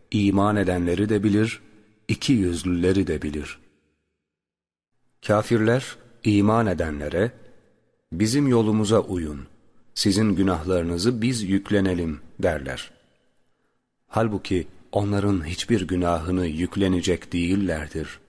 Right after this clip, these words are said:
Gerçekte onlar kesinlikle yalan söylemektedirler.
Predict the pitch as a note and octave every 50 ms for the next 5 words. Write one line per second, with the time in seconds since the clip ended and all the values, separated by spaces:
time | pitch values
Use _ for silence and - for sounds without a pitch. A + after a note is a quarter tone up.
0 | _ _ _ _ _ _ _ _ _ _ _ _ _ _ - F2+ F2 E2+ - -
1 | G2 F2+ - - G2 F2 E2 D2+ - - - F#2+ D#2+ D2+ D2+ D#2 F2 G2 G#2 G#2
2 | - - - - _ _ _ _ - A#2+ G#2 - - A2+ A2 A#2+ C3 C3+ - -
3 | G#2 F#2+ F2 - - - - - - - - F#2 G2 G2 A2 A2+ A#2+ G#2+ F2+ -
4 | - - F#2 E2 D#2+ D#2 E2 D#2+ D#2+ - - G2 E2 D2+ D#2 D2 C2+ C#2+ C#2 C#2
5 | - -